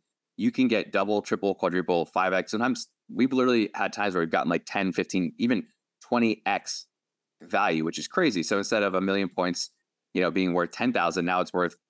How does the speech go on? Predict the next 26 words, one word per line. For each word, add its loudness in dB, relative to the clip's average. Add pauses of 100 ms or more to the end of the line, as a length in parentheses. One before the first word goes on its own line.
(120)
twenty, 0
thirty, 0
fifty, -2
sometimes -4 (220)
a -6
hundred 0
and 0
fifty, 0
even 2
in -2
that 0
case, 2
it -4
would 0
have -4
been -2
worth -2
two 0
hundred -2
thousand -2
dollars 0 (420)
off 0
of -2
the 0
same 0
points. -6